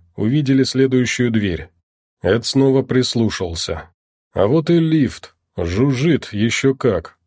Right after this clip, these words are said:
Думаю, он перекрыл вход!" Приоткрыв дверь, проводник кинул болт, и тот завис в воздухе в полуметре от земли. Так я и думал. Придётся обходить. Предельно сосредоточившись,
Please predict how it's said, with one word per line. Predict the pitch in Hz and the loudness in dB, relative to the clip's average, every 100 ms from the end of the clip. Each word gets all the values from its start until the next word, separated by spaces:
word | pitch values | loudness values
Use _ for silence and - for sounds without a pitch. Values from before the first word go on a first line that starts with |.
| _ | _
Думаю, | - 92 147 147 147 143 | -4 0 2 4 2 0
он | 143 139 | 2 0
перекрыл | 123 139 135 143 135 | 2 0 2 2 2
вход!" | 113 - 135 98 - _ _ _ _ _ _ | 0 -2 0 0 -4 _ _ _ _ _ _
Приоткрыв | 92 104 - 131 117 | 0 0 2 0 2
дверь, | 98 107 135 139 _ _ | 0 2 2 0 _ _
проводник | 98 95 113 120 160 156 - | 0 2 2 2 2 0 -2
кинул | 139 131 120 104 | 0 2 2 0
болт, | 95 143 143 - _ - | 2 2 0 -6 _ -6
и | 98 | -2
тот | 156 165 | 0 0
завис | 107 131 135 151 - | 2 2 2 0 0
в | 107 | -2
воздухе | 107 151 127 113 - 90 | 0 0 2 0 0 -6
в | - | -2
полуметре | 139 135 127 135 127 120 | 2 2 4 2 2 0
от | 117 | 0
земли. | 104 123 120 101 73 - _ _ _ _ _ | 0 0 0 -2 -4 -12 _ _ _ _ _
Так | - 143 143 | -2 0 2
я | 147 147 | 2 2
и | |
думал. | 139 139 101 82 76 _ _ _ | 2 2 2 -2 -6 _ _ _
Придётся | 101 120 147 - 147 | -2 2 0 2 0
обходить. | 139 - 147 135 104 - _ _ _ _ _ _ | -2 0 0 0 -2 -6 _ _ _ _ _ _
Предельно | 92 98 117 131 127 | -2 2 2 4 2
сосредоточившись, | 123 127 - 127 127 123 156 151 123 - - 85 - | 0 -2 0 2 0 2 0 2 -2 -2 -8 -8 -10